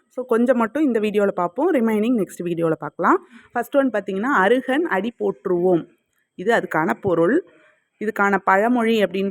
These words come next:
பார்த்தீங்கன்னா, "பெரியதன் ஆவி பெரிது." பெரியதன் ஆவி பெரிது. இதனுடைய பொருள் தான் வந்து,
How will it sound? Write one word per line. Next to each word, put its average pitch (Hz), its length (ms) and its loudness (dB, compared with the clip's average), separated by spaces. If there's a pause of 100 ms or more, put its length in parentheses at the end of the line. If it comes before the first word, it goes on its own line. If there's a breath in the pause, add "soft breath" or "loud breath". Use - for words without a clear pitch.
பார்த்தீங்கன்னா, 170 460 -2 (1600)
"பெரியதன் 247 600 4
ஆவி 214 380 2
பெரிது." 170 600 -2 (1080)
பெரியதன் 220 720 -2
ஆவி 196 320 0
பெரிது. 175 560 -4
இதனுடைய 190 640 -2
பொருள் 226 420 0
தான் 247 200 0
வந்து, 202 460 0